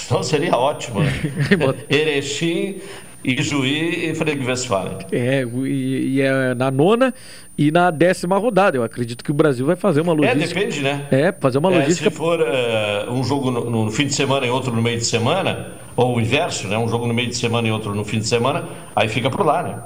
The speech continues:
Speaker 2: É, não, não precisa nem votar,
Speaker 1: Não,
Speaker 2: né? Questão
Speaker 1: não tem como voltar.
Speaker 2: É, imagina, né?
Speaker 1: É.
Speaker 2: Voltar.
Speaker 1: A, a, a tabela tá pronta, não há dúvida. A única, é, o único ponto de interrogação que se coloca aí é o seguinte: na segunda rodada,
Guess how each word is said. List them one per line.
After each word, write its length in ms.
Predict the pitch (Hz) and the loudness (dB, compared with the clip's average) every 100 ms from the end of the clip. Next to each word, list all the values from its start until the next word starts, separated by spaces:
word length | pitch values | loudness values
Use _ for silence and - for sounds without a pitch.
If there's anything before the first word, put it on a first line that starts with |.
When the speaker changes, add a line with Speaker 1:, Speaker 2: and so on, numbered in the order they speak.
| - 110 135 | -8 -2 0
Speaker 2:
É, 40 | |
não, 100 | 147 117 | 0 -2
não 180 | 113 | -4
precisa 320 | 110 - 120 127 | -4 -4 -2 0
nem 100 | 139 | 0
votar, 300 | 175 - 185 | 0 2 0
Speaker 1:
Não, 60 | |
Speaker 2:
né? 100 | 143 | -2
Questão 260 | - 113 127 | -4 -2 0
Speaker 1:
não 120 | 139 | 2
tem 200 | - 127 | 2 0
como 160 | 131 147 | 0 0
voltar. 480 | 175 - - 107 127 | 0 0 2 0 2
Speaker 2:
É, 160 | 127 185 | 0 2
imagina, 540 | 143 135 123 165 185 | 2 2 4 2 4
né? 100 | 143 | 2
Speaker 1:
É. 40 | 143 | 4
Speaker 2:
Voltar. 380 | 139 127 147 | 2 2 2
Speaker 1:
A, 640 | 160 190 151 156 156 - 151 | 4 4 2 -2 -6 -2 -2
a, 20 | |
a 40 | |
tabela 340 | 170 147 196 220 | 0 0 2 2
tá 120 | 196 | 0
pronta, 400 | 151 175 185 185 | 0 0 2 0
não 120 | 147 | 2
há 80 | 156 | 0
dúvida. 360 | 143 170 165 175 | 0 0 0 -2
A 140 | 135 139 | 0 0
única, 840 | 185 196 202 151 113 92 - - - - - | 0 0 0 2 0 -2 -6 -14 -18 -14 -2
é, 260 | 113 113 117 | 0 0 0
o 60 | |
único 200 | 170 180 | 0 0
ponto 220 | 156 175 | 0 0
de 60 | - | 0
interrogação 500 | - 143 147 147 160 | 0 0 2 0 0
que 80 | 143 | -2
se 80 | - | 0
coloca 340 | 139 135 143 | 2 2 2
aí 80 | 131 | 0
é 20 | |
o 40 | 151 | 0
seguinte: 340 | 156 135 143 | -2 -2 0
na 80 | 156 | 0
segunda 280 | 156 160 185 | 0 0 2
rodada, 500 | 170 160 151 139 113 | 2 2 2 0 -4